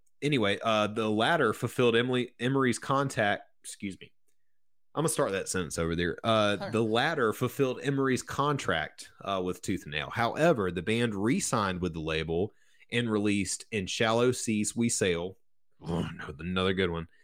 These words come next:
Speaker 1: Um, on June second of two thousand nine, and We Do What We Want in, uh, on March twenty-ninth of twenty eleven. Um, which is probably my favorite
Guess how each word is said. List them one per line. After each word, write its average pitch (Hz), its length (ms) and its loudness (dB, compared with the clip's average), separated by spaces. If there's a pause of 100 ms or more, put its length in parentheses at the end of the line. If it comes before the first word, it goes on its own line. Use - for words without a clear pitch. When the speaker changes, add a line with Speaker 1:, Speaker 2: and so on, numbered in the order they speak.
(400)
Speaker 1:
Um, 87 340 -2
on 101 220 0
June 110 180 0
second 110 300 0
of 92 80 -6
two 110 100 0
thousand 104 240 2
nine, 92 360 2
and 92 400 -2
We 107 200 0
Do 120 220 2
What 117 140 2
We 123 100 2
Want 98 520 0
in, 92 360 -4 (120)
uh, 90 280 -2 (180)
on 90 140 -2
March 98 300 0
twenty-ninth 95 520 -2
of 90 100 -16
twenty 98 260 -8
eleven. 80 340 -4 (800)
Um, 85 480 -2 (800)
which - 160 -4
is 104 80 -2
probably 107 240 2
my 90 140 0
favorite 80 340 0